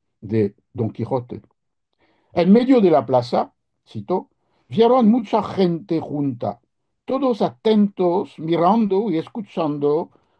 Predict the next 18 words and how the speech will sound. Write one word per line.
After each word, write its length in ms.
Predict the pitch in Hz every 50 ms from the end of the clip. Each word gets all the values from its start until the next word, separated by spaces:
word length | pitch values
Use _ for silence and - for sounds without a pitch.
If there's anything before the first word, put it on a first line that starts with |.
| _
a 120 | - 180 190
dos 280 | 165 190 185 170 -
mancebos 960 | 170 156 143 139 127 123 - 214 226 226 175 143 147 143 190 - - - - _
que, 340 | - 180 196 208 208 - _ _ _ _ _ _ _
en 180 | - 170 160 123
traje 560 | - - 196 196 196 - - 208 214 - - _ _ _ _
de 160 | - 147 151 147
recién 560 | 147 196 208 196 - - 208 196 190 170 147
rescatados 800 | 151 139 - - 220 196 120 - - 185 175 160 170 175 165 147
de 120 | 147 120
cautivos, 880 | 143 135 110 110 104 - - 190 208 190 180 196 214 220 - - _ _ _ _ _ _ _ _ -
estaban 800 | - 247 240 - - 220 180 151 151 143 139 165 202 202 202 _ _ _
declarando 960 | - 127 233 240 - 233 214 185 160 156 156 151 151 147 143 139 135 143 160 - _ _ _ _ _ _
las 220 | - 180 180 - -
figuras 720 | - 269 277 233 208 170 156 139 135 135 139 - _ _ _ _ _ _
de 180 | - 151 180 180
un 260 | 180 180 175 156 135
pintando, 1300 | - - 285 285 285 269 214 - _ _ - 190 185 180 175 175 165 160 170 170 165 160 143 127 120